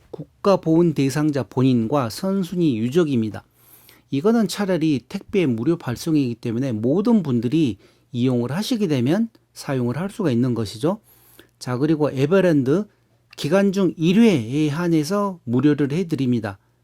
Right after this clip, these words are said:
그리고 동반 일 회는 오십 프로 감면. 자, 서울 남산 케이블카, 케이블카 무료 탑승입니다. 하이원 리조트 강원도 정선에 있는 객실 및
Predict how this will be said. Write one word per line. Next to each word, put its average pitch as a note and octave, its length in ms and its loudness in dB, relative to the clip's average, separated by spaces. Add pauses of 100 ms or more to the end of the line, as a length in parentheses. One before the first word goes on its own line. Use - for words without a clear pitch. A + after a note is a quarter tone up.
그리고 B2 240 -2
동반 D#3 560 2
일 B2 200 0
회는 F#3 280 4 (280)
오십 A#2+ 340 -4
프로 B2+ 200 -2
감면. C3 460 0 (880)
자, A2+ 160 -6
서울 A3 400 4
남산 D#3+ 500 2
케이블카, E3+ 720 -2 (380)
케이블카 D3+ 560 -2
무료 B2 400 2
탑승입니다. B2+ 720 -2 (920)
하이원 A3 600 2
리조트 C3+ 560 -2
강원도 D3 540 2
정선에 D3 600 0
있는 C3 460 0
객실 B2 560 -2 (640)
및 E3+ 300 0